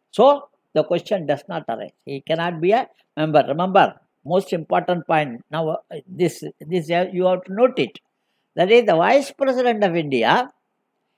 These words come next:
even though he is not a member of Rajya Sabha, remember, he can vote. That we will come when we discuss about the Rajya Sabha voting,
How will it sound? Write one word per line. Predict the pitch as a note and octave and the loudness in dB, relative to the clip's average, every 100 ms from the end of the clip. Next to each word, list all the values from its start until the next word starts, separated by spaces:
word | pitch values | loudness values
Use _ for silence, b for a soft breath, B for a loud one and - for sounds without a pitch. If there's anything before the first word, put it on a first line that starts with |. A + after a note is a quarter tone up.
| _ | _
even | D#3 A#3 C4+ C#4 | 0 4 6 6
though | C#4+ | 4
he | C#4+ C4 B3 | 4 2 0
is | F#3 | -2
not | E3 F#3 C4 C4+ | -2 0 0 2
a | C#4+ | 0
member | A3 F3 G#3+ A#3 | 2 -2 -2 0
of | A#3+ - | 0 0
Rajya | D#3 F3+ F#3 E3+ | 2 2 0 0
Sabha, | C#3 A#2+ D3+ A#3 - _ _ _ _ | 0 2 2 0 -8 _ _ _ _
remember, | B2 C#3 F#3 F#3+ G#3 A#3+ - - | -2 2 4 6 4 4 -6 -4
he | D3 | 0
can | C#3 E3 | 4 4
vote. | C#3+ D#3+ D#3 - _ _ _ _ _ _ _ _ _ | 10 10 10 2 _ _ _ _ _ _ _ _ _
That | D#3+ C#3 | 0 2
we | D#3 | 0
will | D#3+ D#3 | 0 0
come | - F#3+ A3 _ _ _ | -2 -4 -8 _ _ _
when | D3 D#3+ | -2 0
we | E3 | 0
discuss | C3 D#3 - G#3 - | -2 -4 -4 -6 -4
about | E3 D#3 | -6 -2
the | D3 | -2
Rajya | D3 E3+ F#3 | 0 0 0
Sabha | F3 D#3+ D3+ | 0 0 0
voting, | C#3 B2 D#3 | 0 -4 -6